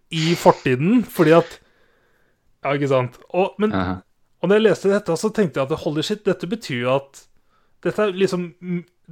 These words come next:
Speaker 1: det jeg alltid har ment om det å reise i tid, og det er at ingenting har noe påvirkning, for at det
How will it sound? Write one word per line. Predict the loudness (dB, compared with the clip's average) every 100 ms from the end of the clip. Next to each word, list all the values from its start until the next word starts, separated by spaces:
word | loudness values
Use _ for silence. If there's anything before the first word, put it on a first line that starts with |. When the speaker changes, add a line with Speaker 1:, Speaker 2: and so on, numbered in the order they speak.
| -20 _
Speaker 1:
det | -4 -2 0
jeg | 0 -2
alltid | -4 -4 -6
har | -6
ment | -6 -4 -4 -6 -10
om | -12 -6
det | -4
å | -2
reise | -2 -4 -6
i | -8
tid, | -6 -6 -8 -14 _
og | -8
det | -2 -2
er | -2 -2
at | -4 -6 -20 _ _ _ _ _ _ -6
ingenting | -6 -6 -6 -6
har | -8 -10 -4 -4
noe | -4 -8
påvirkning, | -8 -6 -6 -8 -8 -10 -6
for | -8
at |
det | -8